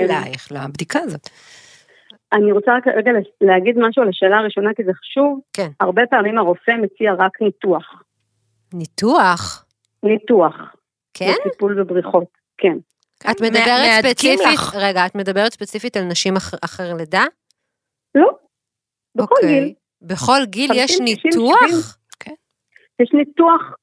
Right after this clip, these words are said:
Speaker 2: יש ניתוח שהוא מרים את השופחה, את הצינור הקטן שלנו, שהוא קצת מרים אותו, ואז הוא נותן לו קצת יותר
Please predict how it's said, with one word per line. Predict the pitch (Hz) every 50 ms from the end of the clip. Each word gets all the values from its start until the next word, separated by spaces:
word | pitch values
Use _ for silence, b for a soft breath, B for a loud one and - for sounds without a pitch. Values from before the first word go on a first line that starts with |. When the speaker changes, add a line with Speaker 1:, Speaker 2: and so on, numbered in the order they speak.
| -
Speaker 2:
יש | 254 247 277
ניתוח | 294 285 - 311 311 302 302
שהוא | - - 247 233 220
מרים | 220 214 208 240 262 269
את | 285 -
השופחה, | 254 - - 220 - - - - 214 226 262
את | 269 -
הצינור | 202 - - 220 220 220 240
הקטן | 240 226 196 - 208 202 202
שלנו, | - 202 190 185 190 190 202 233 277 339 403 - _ _ _ _ _ _
שהוא | _ 220 -
קצת | - 254 262 277
מרים | 277 247 226 269 320 330
אותו, | 381 359 311 269
ואז | 214 226 226 220
הוא | 254 254
נותן | 233 - - 220
לו | 220 233
קצת | - _ 214 202 -
יותר | 185 - 202 202